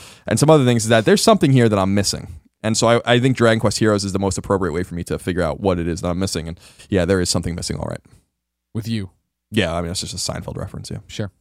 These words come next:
Speaker 1: Mm-hmm.
Speaker 2: sure. Uh, this week for me, I'm gonna probably focus on Vita. Taking off for Nashville on Wednesday, so I'll be using that Vita. I want, I, it,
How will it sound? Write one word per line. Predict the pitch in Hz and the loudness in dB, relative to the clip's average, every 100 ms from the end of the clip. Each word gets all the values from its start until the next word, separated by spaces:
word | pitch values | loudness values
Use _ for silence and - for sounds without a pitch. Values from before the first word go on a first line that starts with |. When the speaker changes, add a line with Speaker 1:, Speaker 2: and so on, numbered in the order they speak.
| 101 | -10
Speaker 1:
Mm-hmm. | |
Speaker 2:
sure. | 101 101 _ - 175 180 131 | -8 -10 _ -20 -12 -8 0
Uh, | 147 151 143 139 131 127 123 120 120 120 120 | 2 4 2 2 0 0 0 0 0 0 0
this | 143 190 | -2 -4
week | 180 | -6
for | 147 | -6
me, | 156 | -4
I'm | 123 | -2
gonna | 117 117 113 110 107 104 - _ _ - | -2 -2 -2 -2 -4 -6 -10 _ _ -12
probably | 120 143 156 | -4 -2 0
focus | 160 139 | -2 0
on | 135 | -2
Vita. | 147 104 98 _ 110 104 107 | -2 -4 -8 _ -16 -14 -8
Taking | 135 127 131 | -4 -2 -2
off | 127 | -2
for | 120 | -2
Nashville | 131 139 113 104 | -2 -4 -6 -4
on | 107 | -2
Wednesday, | 117 104 87 85 | -2 -4 -6 -10
so | 92 95 | -8 -6
I'll | |
be | 101 | -4
using | 101 98 | -4 -4
that | 95 95 | -6 -6
Vita. | 90 87 | -8 -6
I | 101 | -4
want, | 143 98 - - | -4 -8 -16 -8
I, | 147 156 - | -2 -2 -2
it, | 156 151 | -2 -2